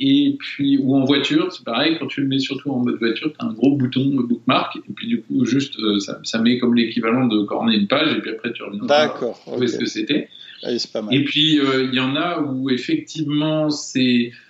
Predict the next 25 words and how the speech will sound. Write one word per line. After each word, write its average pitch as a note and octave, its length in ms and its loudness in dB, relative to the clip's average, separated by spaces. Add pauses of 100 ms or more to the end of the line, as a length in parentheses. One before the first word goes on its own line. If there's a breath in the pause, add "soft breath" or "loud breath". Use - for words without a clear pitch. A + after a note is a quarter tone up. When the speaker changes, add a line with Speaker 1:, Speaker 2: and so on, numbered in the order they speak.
(320 loud breath)
Speaker 1:
c'est - 360 -2
trop D3+ 540 2 (500)
après, - 180 0
il E3+ 60 4
faut D3+ 100 2
choisir D3+ 380 2
les D3+ 80 4
bouquins D3 280 -2
qui C#3+ 120 -8
vont B2+ 140 0
bien, C#3+ 240 0
c'est-à-dire B2 400 -4
qu'effectivement, B2 800 -4
il C#3+ 100 2
y B2 60 4
en A#2+ 140 4
a D3+ 300 0
où B2 300 0
tu - 160 -4
t'aperçois C#3 600 0
que A#2 480 -2
t'as G#2+ 100 -6
besoin A#2+ 320 2
d'être - 180 0
posé, C#3 420 4